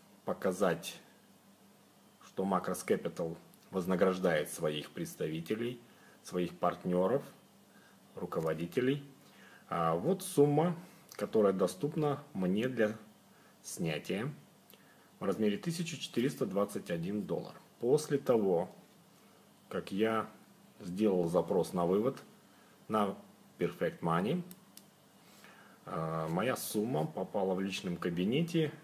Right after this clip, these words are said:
в раздел "Ожидаемые оплаты" в размере тысяча четыреста двадцать один доллар. Прошло минут, наверное, тридцать,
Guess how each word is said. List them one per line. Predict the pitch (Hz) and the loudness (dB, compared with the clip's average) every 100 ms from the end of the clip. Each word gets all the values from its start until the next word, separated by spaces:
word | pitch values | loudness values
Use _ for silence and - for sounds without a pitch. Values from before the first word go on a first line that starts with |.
| - | -18
в | 92 90 | -2 2
раздел | 87 85 123 160 165 - - | 2 2 2 2 2 -6 -2
"Ожидаемые | 98 87 87 87 104 120 131 139 143 143 143 139 139 | -2 -2 -4 -2 -2 0 -2 -2 -2 -2 0 -2 -4
оплаты" | - 135 - 156 143 - - - - - - - - | -8 -8 -4 -2 -2 -6 -10 -18 -20 -20 -20 -18 -2
в | |
размере | 95 98 156 175 | 0 4 4 4
тысяча | 165 110 117 170 - 143 | 2 0 0 -2 -4 -8
четыреста | - - 107 107 120 | -8 -4 -4 -2 -2
двадцать | 90 95 98 87 | 0 0 -2 -4
один | 92 90 98 85 | -4 -2 -2 -2
доллар. | 73 71 - - - - - - - - - - - - - - - | -4 -4 -12 -20 -20 -20 -20 -20 -20 -20 -20 -20 -20 -20 -20 -12 -4
Прошло | 110 185 180 | 0 6 8
минут, | 139 135 143 143 143 - - - - | 8 8 8 6 4 -8 -8 -12 -6
наверное, | 95 95 107 92 85 | 0 4 4 4 2
тридцать, | 90 101 - 180 180 | 2 0 2 2 2